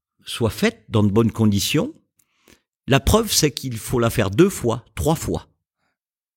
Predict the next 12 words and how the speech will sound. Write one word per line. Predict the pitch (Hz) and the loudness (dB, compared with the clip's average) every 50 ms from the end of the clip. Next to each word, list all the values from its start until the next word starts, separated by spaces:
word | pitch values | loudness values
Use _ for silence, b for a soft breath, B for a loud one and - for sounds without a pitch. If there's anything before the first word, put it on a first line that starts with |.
| _ _ _ _ _ _ _ _ _ _ _ _ _ _ _ _ | _ _ _ _ _ _ _ _ _ _ _ _ _ _ _ _
C'est | - - 131 | -6 -2 0
ça. | - - - 202 - - _ _ _ _ _ _ _ _ _ _ _ _ _ | 2 4 4 2 2 0 _ _ _ _ _ _ _ _ _ _ _ _ _
C'est-à-dire | _ - - 98 - 123 117 123 143 131 110 - | _ -8 -8 0 0 0 2 4 2 0 0 0
que | - 120 104 101 98 85 76 | 0 0 2 2 0 -2 0
les | 95 113 | 0 -2
bons | 104 87 123 208 202 | 2 4 4 4 4
commerciaux | - - 135 120 110 101 92 - - 196 240 214 | 4 4 4 4 2 0 0 -2 -4 -4 -4 -4
sont | - - 117 | -4 -4 -2
les | 104 98 95 | -2 -2 -4
commerciaux | - - 123 98 95 95 - - 165 143 | -2 -4 -2 -2 -2 -4 -2 -2 -4 -4
qui | - - 92 | -2 -4 -4
durent, | 78 73 85 135 135 95 78 - - - - | -2 2 4 4 4 4 0 -4 -8 -14 -18